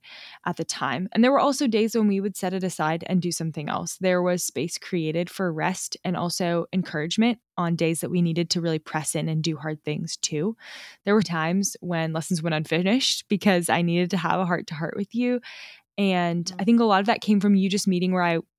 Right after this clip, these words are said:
Speaker 1: meeting me where I was that day. And again, with that, like, mama intuition, I think you know when your student needs to be challenged and to be pushed to finish something that's really hard,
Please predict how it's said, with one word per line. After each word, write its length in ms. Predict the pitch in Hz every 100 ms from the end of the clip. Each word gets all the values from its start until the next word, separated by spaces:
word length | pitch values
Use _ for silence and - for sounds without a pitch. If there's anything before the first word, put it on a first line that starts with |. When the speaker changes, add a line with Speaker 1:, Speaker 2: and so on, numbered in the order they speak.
| _ _ _
Speaker 1:
meeting 400 | - 214 208 196
me 240 | 185 185 226
where 140 | 226
I 120 | 190
was 260 | 185 175 185
that 200 | 208 208
day. 300 | 233 226 254 - - - - -
And 300 | 220 196 196
again, 380 | 214 196 185 214
with 160 | 214
that, 240 | - 175 -
like, 200 | 196 -
mama 280 | 170 170 180
intuition, 640 | 190 - 190 170 - 196
I 100 | 175
think 220 | 220 202
you 120 | 214
know 360 | 202 185 175 202
when 160 | 226 208
your 100 | 190
student 320 | - 196 185
needs 260 | 170 180 -
to 100 | 196
be 160 | 190
challenged 640 | - 185 160 185 233 240 208
and 180 | 185 180
to 100 | 180
be 240 | 175 170 -
pushed 520 | 190 202 - - -
to 100 | 220
finish 340 | - 180 190
something 300 | - 196 202
that's 220 | 196 -
really 160 | 185 175
hard, 400 | 175 165 226 254